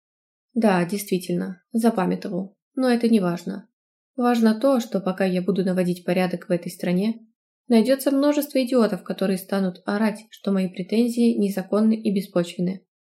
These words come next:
Мало того, меня будут пытаться убить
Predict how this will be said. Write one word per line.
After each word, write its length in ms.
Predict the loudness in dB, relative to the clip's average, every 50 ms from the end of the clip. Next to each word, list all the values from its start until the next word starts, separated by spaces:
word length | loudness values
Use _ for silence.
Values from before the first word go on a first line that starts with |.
| _ _ _ _ _ _ _ _ _ _ _ _ _ _ _ _ 2
Мало 320 | 4 6 6 8 6 4 4
того, 460 | 2 2 2 4 2 2 0 -2 -6 -6
меня 280 | -2 0 2 2 2 2
будут 320 | 2 0 0 -2 -2 -6
пытаться 460 | -8 -6 -2 -2 -2 -2 -4 -10 -10 -6
убить 480 | -6 -6 -2 -2 -2 -4 -4 -10 -20 _